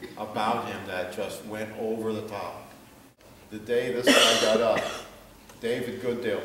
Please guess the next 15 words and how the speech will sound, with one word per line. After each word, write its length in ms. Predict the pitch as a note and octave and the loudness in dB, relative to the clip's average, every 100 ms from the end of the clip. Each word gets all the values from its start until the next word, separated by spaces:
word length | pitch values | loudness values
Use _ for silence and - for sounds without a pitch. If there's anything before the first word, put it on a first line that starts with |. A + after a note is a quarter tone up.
| - | -4
probably 520 | A#2+ A#2 G#2 F2+ F2 F2+ F2+ - - - - - F#2 | -4 -2 -4 -4 -8 -10 -12 -18 -20 -20 -20 -20 -12
really 480 | G#2+ C3+ D3+ D3+ - | -4 2 4 4 2
decided 480 | - - A2+ A2+ G#2+ | -2 0 0 0 -2
to 140 | - | -6
do 100 | A2+ | -6
something 380 | G#2 G#2+ G#2 G2 - | -4 -4 -4 -8 -10
incredibly 680 | G2+ - A#2 A#2 A#2 A2+ | -14 -10 -2 0 0 0
special 440 | G#2+ - G2 F#2 F2 | -4 -2 -2 -2 -6
that 260 | F2+ F2+ F2+ | -4 -4 -4
day. 220 | F#2+ E2+ - - - - - - - - - F#2+ | -6 -6 -10 -14 -20 -20 -20 -20 -20 -20 -18 -8
Maybe 260 | G#2+ A#2 A#2 | -6 -4 -4
somebody 360 | C3 A#2+ A#2+ | -4 -4 -4
specially 480 | A#2+ A#2+ A#2+ B2 A#2 | -2 0 0 -2 -4
ordered 400 | A2 A#2 A#2 B2 | 0 0 0 -2
it 240 | B2+ B2+ | -2 -4